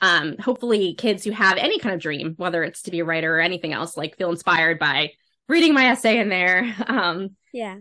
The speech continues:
Speaker 1: about how perseverance eventually did pay off. <laughs>
Speaker 2: I love that. Perseverance does pay off, and hopefully you'll all check out Hope Wins because
Speaker 1: Yeah.
Speaker 2: it's such a,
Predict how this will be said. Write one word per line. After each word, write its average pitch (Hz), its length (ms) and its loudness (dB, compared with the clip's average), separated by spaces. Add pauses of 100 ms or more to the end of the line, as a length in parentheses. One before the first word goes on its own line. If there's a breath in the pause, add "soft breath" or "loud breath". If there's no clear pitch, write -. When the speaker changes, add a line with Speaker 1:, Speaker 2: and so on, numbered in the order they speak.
(100)
Speaker 1:
about 180 340 0
how 202 120 0
perseverance 190 520 0
eventually 175 260 -4
did 170 140 -4
pay 160 140 -10
off. - 180 -14
<laughs> 320 480 0 (920 soft breath)
Speaker 2:
I 262 80 2
love 254 160 2
that. 208 160 -2
Perseverance 269 600 -2
does 233 280 -4
pay 208 200 -6
off, 196 180 -10
and 202 140 -8
hopefully 226 600 -4
you'll 208 300 -6
all 208 340 -6
check - 280 -14
out 214 280 -6
Hope 214 240 -10
Wins 185 460 -8
because 208 280 -2
Speaker 1:
Yeah. 240 100 0
Speaker 2:
it's - 260 -12 (420)
such 262 220 -4
a, 214 180 -4